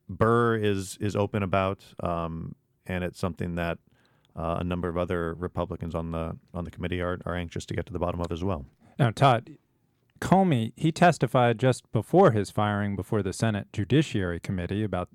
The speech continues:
Speaker 2: the Russia investigation. Um, now that he's a private citizen, not working for the government,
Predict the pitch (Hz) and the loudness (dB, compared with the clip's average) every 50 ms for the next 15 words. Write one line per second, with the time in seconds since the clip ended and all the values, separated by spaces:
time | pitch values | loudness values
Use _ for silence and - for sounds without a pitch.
0 | _ - 95 87 90 87 85 - - 92 87 85 87 85 - - - 90 85 87 | _ -8 -4 -4 -4 -4 -4 -6 -8 -8 -6 -6 -6 -6 -6 -8 -6 -6 -6 -6
1 | 90 - - 117 120 - _ - - - _ _ _ _ _ _ _ _ _ - | -6 -6 -6 -8 -8 -8 _ -20 -20 -20 _ _ _ _ _ _ _ _ _ 0
2 | - 120 120 120 123 139 147 160 160 156 135 117 143 131 123 110 117 117 107 104 | 2 2 2 4 2 4 4 6 6 4 4 4 2 2 2 2 2 4 4 4
3 | 104 - - 117 107 107 104 104 101 - - 131 123 117 110 - - 117 117 120 | 2 0 2 2 2 4 2 0 -2 0 2 2 4 4 2 2 0 0 2 2
4 | 113 110 113 107 101 104 113 110 101 107 - - 107 101 - 110 101 101 - 104 | 0 -2 0 0 -2 -2 -2 0 -2 -2 0 -2 -4 -2 0 0 -2 0 0 0
5 | 101 98 104 101 101 107 - | 0 0 0 -2 -2 -4 -6